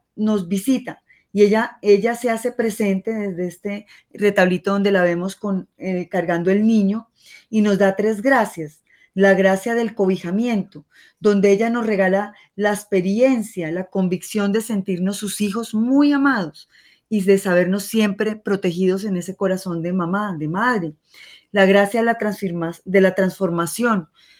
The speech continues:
Ella implora el Espíritu Santo para que nosotros seamos transformados en hombres y mujeres nuevos. Y con la gracia de la fecundidad apostólica,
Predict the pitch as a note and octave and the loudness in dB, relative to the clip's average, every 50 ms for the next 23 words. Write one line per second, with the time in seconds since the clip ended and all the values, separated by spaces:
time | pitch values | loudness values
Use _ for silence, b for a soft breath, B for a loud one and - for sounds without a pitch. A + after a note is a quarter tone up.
0 | b b b - G3+ G3+ F#3+ G#3+ A3+ A#3 A#3 - A3+ G#3+ G3+ F#3+ G3+ - A3 G#3+ | b b b 0 2 4 4 4 2 2 0 -2 0 0 0 0 0 2 4 4
1 | G#3+ A3 A3+ B3 C4+ C4+ B3+ A3 G3+ G3 G3 - - F#3+ G3 F#3+ - G#3+ G#3+ - | 4 4 4 2 2 0 0 0 -2 -2 -4 -6 -6 -4 -4 -4 -4 -6 -4 0
2 | C4 A#3+ A3 G3 F#3+ F#3+ - F#3 E3+ F3 F3 - F3+ E3+ E3+ E3 - - F#3 F3 | 0 0 0 0 -2 -6 -6 -4 -4 -4 -4 -6 -6 -4 -4 -4 -4 -2 -2 -2
3 | F3 F#3 A3 G#3+ - - - F#3+ F3 F3 F3 F#3+ F#3+ - - A3 G#3+ G3+ F#3+ - | -2 -4 -6 -6 -6 -6 -2 -2 0 0 0 -2 -4 -6 -4 -2 -2 -2 -2 -4
4 | F#3 E3 E3+ E3+ E3+ E3+ F#3+ G3 - _ - G3 F#3+ F#3 F#3+ G3 A3+ C4 C4+ C4+ | -6 -4 -2 -2 -2 -2 -2 -4 -8 _ 0 4 6 6 6 6 6 4 4 4
5 | C#4 D4+ D#4 C#4+ - _ - A3+ G#3+ G3+ F#3 F3 F#3 F#3 F#3 G3 G3 F#3+ G3 G3+ | 2 0 -2 -4 -8 _ 0 2 2 2 2 2 2 2 0 0 0 0 0 2
6 | G#3 G#3+ G3 F3+ D#3+ E3 - - _ b b b b b b b b b - G#3+ | 2 2 0 0 -4 -6 -16 -20 _ b b b b b b b b b -6 -4
7 | G3+ G#3+ - A3 A3 A3+ A#3+ A#3+ A#3+ A#3+ B3 B3 B3 A#3+ A#3+ G#3+ F#3 E3+ F3 F3 | -2 2 4 4 4 6 4 4 2 4 2 2 0 0 0 0 0 0 0 0
8 | F3 F3 F3 - F3+ F3+ - F#3+ F3+ E3+ F3 F3 F3 F3 F3 - A#3+ B3+ A#3+ - | -2 -2 -4 -6 -10 -6 -2 -2 0 2 2 2 0 0 0 0 0 0 0 0
9 | - - B3+ A3+ G#3+ G3+ G3+ - - A#3 B3+ | 0 2 4 4 2 0 -2 -6 -10 -14 -14